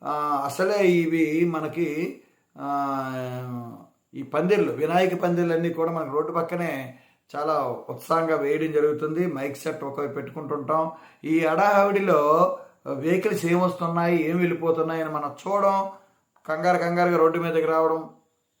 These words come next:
అనేక రకమైన యాక్సిడెంట్లు జరగడం జరుగుతాయి. కాబట్టి ప్రతి చోట కూడా, ప్రతి విషయంలో కూడా నిర్లి-, నిర్లక్ష్యం అనేది ఉండకూడదు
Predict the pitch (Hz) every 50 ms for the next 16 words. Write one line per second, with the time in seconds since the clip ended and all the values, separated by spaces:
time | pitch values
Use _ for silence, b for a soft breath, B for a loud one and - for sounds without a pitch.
0 | _ _ _ _ _ _ _ _ - 147 151 156 151 139 147 143 143 143 143 151
1 | 151 143 135 135 131 - 139 135 135 127 127 - 120 123 123 127 120 123 123 131
2 | 120 - 113 - - - 147 160 180 208 202 - 220 214 - - 160 151 - -
3 | - - 208 214 220 220 - - - - 175 175 190 196 190 202 196 208 196 202
4 | 190 165 160 - - 180 180 170 - - - 196 196 185 185 180 175 170 160 160
5 | 160 170 160 151 151 156 165 175 175 170 - - 170 151 147 143 143 147 175 208
6 | 220 - - 190 175 160 156 151 147 139 131 120 110 - - 120 117 120 120 -